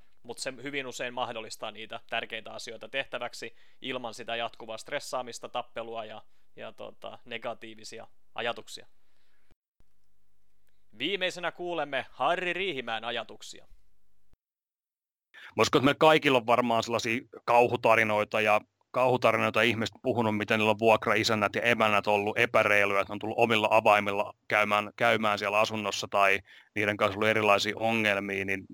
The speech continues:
Speaker 2: me halutaan niinku brändätä meidät niinku ihan toisinpäin, että me halutaan olla se, ne vuokranantajat, jolle halutaan tulla vuokralle. Et me toimitaan niin pienellä alueella, Kouvola- ja Kotka-alueella, että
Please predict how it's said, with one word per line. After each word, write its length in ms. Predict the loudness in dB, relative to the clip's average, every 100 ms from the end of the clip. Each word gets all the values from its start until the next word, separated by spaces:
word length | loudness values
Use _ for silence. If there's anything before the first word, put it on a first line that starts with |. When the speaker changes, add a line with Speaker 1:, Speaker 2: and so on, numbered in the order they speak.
| -18 -2
Speaker 2:
me 120 | 2
halutaan 320 | 4 6 4
niinku 140 | 2 0
brändätä 420 | 0 2 2 0
meidät 300 | 0 0 0
niinku 180 | -4 -14 _ -8
ihan 140 | -6 4
toisinpäin, 640 | 4 4 0 2 4 4
että 120 | 0
me 60 | -4
halutaan 380 | -4 -2 -2 -2
olla 140 | -4
se, 220 | -6 -6 0
ne 180 | 0 4
vuokranantajat, 920 | 4 4 2 -2 -2 -2 0 0 0
jolle 200 | -2 2
halutaan 480 | 4 4 2 -4 -6
tulla 260 | -10 -10
vuokralle. 560 | -2 -2 -2 -4 -4 -8 _ _ _ _ _ _
Et 100 | -6
me 60 | 0
toimitaan 520 | 4 4 4 2 2 0
niin 200 | 0 2
pienellä 420 | 4 4 6 6
alueella, 380 | 6 6 2 2
Kouvola- 380 | 2 4 6 4
ja 60 |
Kotka-alueella, 1040 | 4 -2 0 2 4 4 2 0 0 0 -2
että 220 | 0